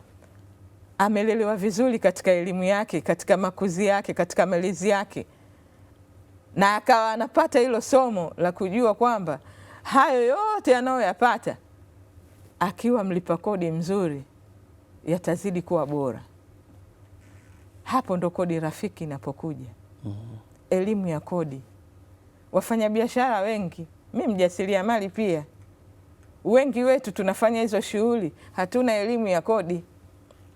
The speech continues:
Speaker 1: Hatujui kodi hii inatunufaishaje. Tunachukia, tunaona ni unyonyaji, kwa sababu kila kitu nafanya mwenyewe, natafuta bidhaa, nimelima, nimefanyaje, alafu naambiwa nilipie. Nalipia nini?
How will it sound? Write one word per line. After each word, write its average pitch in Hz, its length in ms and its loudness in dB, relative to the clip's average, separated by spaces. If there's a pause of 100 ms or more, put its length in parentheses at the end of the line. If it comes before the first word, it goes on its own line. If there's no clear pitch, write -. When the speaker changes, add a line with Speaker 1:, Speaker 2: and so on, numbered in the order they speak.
(1300)
Speaker 1:
Hatujui 247 560 2
kodi 220 300 2
hii 240 220 2
inatunufaishaje. 190 1200 2 (760)
Tunachukia, 254 760 2
tunaona 220 420 2
ni 196 100 -4
unyonyaji, 196 640 0
kwa 202 120 2
sababu 240 360 0
kila 262 260 2
kitu 240 200 -4
nafanya 196 420 0
mwenyewe, 220 400 0
natafuta 185 440 -2
bidhaa, 196 600 0
nimelima, 196 680 -2
nimefanyaje, 170 800 -2
alafu 220 200 -2
naambiwa 180 360 0
nilipie. 185 560 -4
Nalipia 220 480 0
nini? 254 400 -2